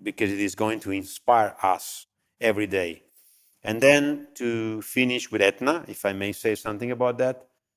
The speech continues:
that was actually, uh, quite obvious, I would say, these days, that if we would ever be able to do another investment like we just did, we should look at the region, which has been probably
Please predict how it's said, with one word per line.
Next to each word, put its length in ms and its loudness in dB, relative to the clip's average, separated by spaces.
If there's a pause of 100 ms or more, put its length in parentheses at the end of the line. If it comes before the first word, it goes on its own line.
(220)
that 360 2
was 400 0
actually, 840 0
uh, 720 -4
quite 260 4
obvious, 800 0 (520)
I 120 2
would 160 -2
say, 460 2
these 260 -8
days, 420 0
that 140 -2
if 280 -10
we 100 -4
would 260 -6
ever 560 -2
be 160 -4
able 260 0
to 120 -12
do 160 -2
another 280 0
investment 680 -2 (760)
like 220 -2
we 80 -6
just 320 -2
did, 300 2 (640)
we 160 -6
should 220 -2
look 240 -2
at 300 2
the 100 2
region, 800 -4
which 240 -2
has 240 -4 (180)
been 760 -2
probably 760 0